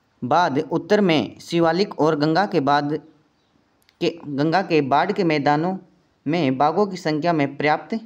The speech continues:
बढ़ोतरी हुई। वहीं पश्चिमी घाट में बाघों की संख्या में गिरावट आई है। नेक्स्ट देखते हैं, प्रोजेक्ट टाइगर की मदद से भारत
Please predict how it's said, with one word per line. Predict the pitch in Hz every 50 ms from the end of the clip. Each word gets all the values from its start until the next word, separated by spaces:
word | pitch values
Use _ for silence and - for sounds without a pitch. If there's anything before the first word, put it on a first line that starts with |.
| - _ -
बढ़ोतरी | 113 127 127 139 151 143 - 160 202
हुई। | 196 - - 175 160 117 87 - - - _ _ _ _ _ _ _ _ _ _ _ _
वहीं | 135 143 160 190 208
पश्चिमी | 202 202 175 165 - 196 196 202
घाट | 165 156 151 151 147
में | 156 147 143 147 143
बाघों | 131 143 147 160 185 190
की | 180 180
संख्या | 151 - 151 151 143 165 156
में | 156 156 190 208 - -
गिरावट | 139 131 131 165 165 160 160 170 202 - - - _ -
आई | 196 180 131 110
है। | 104 92 87 82 - - _ _ _ _ _ _ _ _ _ _ _ _
नेक्स्ट | 127 143 170 170 - 156
देखते | 156 151 156 151 160
हैं, | 160 180 196 - - _ _ _ _ _ _ _ _ _ _ _ _ _ _ _ _ _ _ _ _ _ _ _ _ _ _ _ _ _ _ _ _ _ _ _ _ _ _ _ _ _ _ _ _ _ _ _ _ _ _ _ _ _ _ _ _ _ _ _ _ _ _ _ _ _ _ _ _ _ _ _ _ -
प्रोजेक्ट | 165 190 185 165 214 233 226 240
टाइगर | - - 190 170 160 165 190 196
की | 196 180 160
मदद | 151 147 143 165 165
से | - - - 156 107 98 - - - _ _ _ 120
भारत | 127 143 139 147 170 196 196